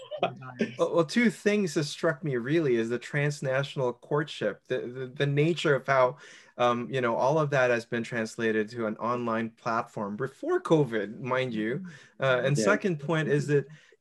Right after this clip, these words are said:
Speaker 1: even at the very beginning that you had the frame of an immigration, uh, you know, problem before you to essentially,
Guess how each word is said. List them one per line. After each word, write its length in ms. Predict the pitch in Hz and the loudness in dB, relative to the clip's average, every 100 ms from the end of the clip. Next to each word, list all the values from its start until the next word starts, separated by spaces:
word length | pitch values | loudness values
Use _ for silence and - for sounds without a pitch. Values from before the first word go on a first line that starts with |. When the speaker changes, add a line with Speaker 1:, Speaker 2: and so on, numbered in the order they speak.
| - | -4
Speaker 1:
even 320 | 202 240 233 | 0 2 2
at 140 | 190 175 | 0 -2
the 80 | |
very 340 | 143 151 175 175 | -2 2 4 2
beginning 540 | 139 127 151 151 120 | 0 0 0 2 0
that 160 | 127 - | -2 -2
you 100 | 143 | -4
had 280 | 156 160 151 | -2 -2 -2
the 80 | |
frame 380 | 143 - 151 151 | -6 -4 -2 0
of 180 | 139 127 | -2 -2
an 120 | 127 | -4
immigration, 1040 | - 151 170 147 131 139 151 - 143 127 123 - | -2 -2 -2 -4 -4 -2 -2 -2 -2 -2 -8 -2
uh, 340 | 107 107 101 - | 2 2 2 -2
you 140 | 120 110 | -4 -2
know, 280 | 104 113 - | -2 -2 -8
problem 720 | - 151 165 147 107 87 98 - - - 175 | -6 2 2 2 -2 -4 -10 -16 -20 -14 -4
before 380 | 143 - 147 | -2 2 2
you 200 | 143 123 | 2 0
to 400 | - 131 123 117 - 127 | -2 -4 -4 -4 -6 -8
essentially, 880 | - 151 156 - 151 131 123 151 | -2 -2 -2 -4 -2 2 0 -2